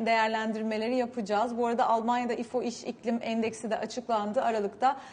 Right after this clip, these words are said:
seksen altı nokta dört oldu. Görünümdeki bozulma da devam ediyor diyelim. Almanya zaten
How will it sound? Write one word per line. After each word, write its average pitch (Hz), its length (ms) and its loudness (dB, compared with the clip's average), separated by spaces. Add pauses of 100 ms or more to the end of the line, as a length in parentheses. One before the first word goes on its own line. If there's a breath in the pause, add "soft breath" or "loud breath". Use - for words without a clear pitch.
(120)
seksen 220 420 -4
altı 220 340 -2
nokta 220 360 -2
dört 220 440 -2
oldu. 208 580 0
Görünümdeki 208 1000 -2
bozulma 196 560 -2
da 262 160 4 (340 loud breath)
devam 214 400 2
ediyor 196 340 0
diyelim. 208 320 2
Almanya 185 440 -2
zaten 180 460 -2